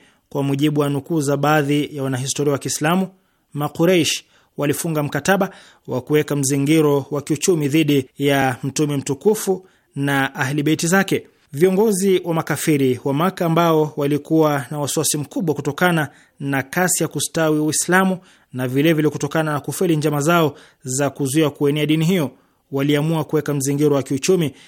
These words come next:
ili kufanikisha malengo yao. Kwa msingi huo, waliamua kuweka mkataba dhidi ya Waislamu. Mkataba huo uliwakataza watu wote kufanya muamala wa aina yoyote na wafuasi wa dini ya Uislamu. Mtume Muhammad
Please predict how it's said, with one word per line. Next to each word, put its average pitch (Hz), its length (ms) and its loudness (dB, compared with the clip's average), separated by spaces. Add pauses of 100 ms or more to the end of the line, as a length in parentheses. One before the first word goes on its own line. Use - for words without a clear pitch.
(200)
ili 143 280 0
kufanikisha 143 640 -2
malengo 147 280 0
yao. 170 340 2 (300)
Kwa 156 120 -4
msingi 165 280 2
huo, 170 400 2 (360)
waliamua 156 540 2
kuweka 165 360 0
mkataba 147 520 -2
dhidi 143 220 0
ya 143 60 2
Waislamu. 151 420 0 (420)
Mkataba 165 360 0
huo 170 440 4 (380)
uliwakataza 156 1300 0
watu 147 280 -2
wote 185 200 -2
kufanya 156 400 -4
muamala 160 640 0 (260)
wa 151 260 0
aina 220 240 2
yoyote 180 560 2 (160)
na 139 80 -4
wafuasi 147 600 0
wa 139 140 -2
dini 143 180 0
ya 139 60 -2
Uislamu. 147 400 0 (680)
Mtume 226 260 2
Muhammad 160 500 0